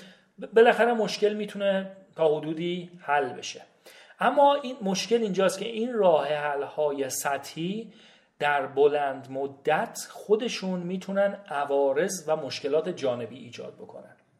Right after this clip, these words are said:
و بنابراین می‌بینیم یک چرخه دیگه‌ای ایجاد می‌شه که آر داره، رینفورسینگ هست، بازخوردی هستش که داره تشدید می‌کنه اون مشکل رو. یعنی نه تنها اون مشکل حل نشده،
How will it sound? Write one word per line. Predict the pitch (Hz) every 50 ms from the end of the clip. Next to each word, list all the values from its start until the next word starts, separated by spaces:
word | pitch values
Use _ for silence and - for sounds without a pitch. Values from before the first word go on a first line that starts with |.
| _ _ _ _ _ _ -
و | 143 156 156
بنابراین | 156 156 156 151 151 147 151 147 143 147 175 202 - - - - - -
می‌بینیم | 185 208 214 208 180 156 139
یک | 156 175 165
چرخه | - - - 151 147 147 143 - - 180 190 196 185
دیگه‌ای | 143 143 139 143 165 190 233
ایجاد | 240 214 180 160 147 135 139 135 131 127 131
می‌شه | 131 127 - - 143 131 135 151 165 180 185 - - _ _ _ _ _ _ _ _ _ -
که | - 131 - -
آر | 151 156 175 180 175
داره، | 147 143 131 123 120 117 117
رینفورسینگ | 127 135 139 135 131 - - 135 131 123 - - 170 156 127 127
هست، | 123 110 - - - - - - _ _ _ _
بازخوردی | 135 143 147 147 143 139 - - - - - 147 151 151 143 147 190 190
هستش | 185 190 185 - - 208 208 -
که | - 214
داره | 180 175 180 190
تشدید | 190 - - 151 - - - - - 208 208 - 143
می‌کنه | 139 127 - 131 123 120 120
اون | 120 120
مشکل | 120 120 117 - - - 127 123
رو. | 120 117 - - - - _
یعنی | 170 175 220
نه | 240 254 269 254
تنها | - 190 180 175 170 156
اون | 160 175 185
مشکل | 190 185 151 - - 180 180 165
حل | - - 175 190 208 196 170 151
نشده، | 139 - - 135 127 123 127 127 139 156 175